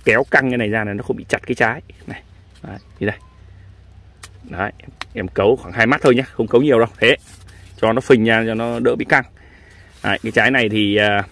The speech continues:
hiện tại bây giờ thì chưa thu hoạch được đâu. Đấy, bắt đầu chuyển màu vàng rồi. Này. Đó. Khi nào cái mắt của nó phải bằng lì ra, trái này rất to, trái này có thể lên đến bảy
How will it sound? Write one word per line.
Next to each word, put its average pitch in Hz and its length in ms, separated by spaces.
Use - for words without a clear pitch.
hiện 104 100
tại 107 140
bây 117 100
giờ 117 100
thì 110 100
chưa 123 160
thu - 100
hoạch 120 160
được 110 80
đâu. 117 140
Đấy, - 80
bắt 117 120
đầu 110 120
chuyển 101 180
màu 98 80
vàng 101 220
rồi. 101 120
Này. - 180
Đó. 101 200
Khi 113 60
nào 101 160
cái 110 100
mắt 139 180
của 104 80
nó 113 100
phải - 120
bằng 101 200
lì 101 160
ra, 107 180
trái 120 160
này 117 120
rất - 180
to, 113 220
trái 107 100
này 113 100
có 120 140
thể 95 60
lên 98 280
đến 131 140
bảy - 120